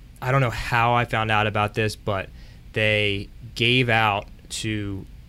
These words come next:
or they gave out or they sold in stores or in department stores or whatever,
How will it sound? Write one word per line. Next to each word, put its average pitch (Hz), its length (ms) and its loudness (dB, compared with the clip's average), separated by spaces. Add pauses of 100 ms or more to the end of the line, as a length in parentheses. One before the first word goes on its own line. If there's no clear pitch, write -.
(320)
or 113 140 0
they 120 80 2
gave 139 200 4
out 135 160 6
or 120 80 4
they 104 100 4
sold 123 260 0
in 123 80 -2
stores 113 300 0
or 101 220 -6
in 117 60 -8
department 107 320 -2
stores 107 160 -6
or 101 40 -8
whatever, 101 440 -2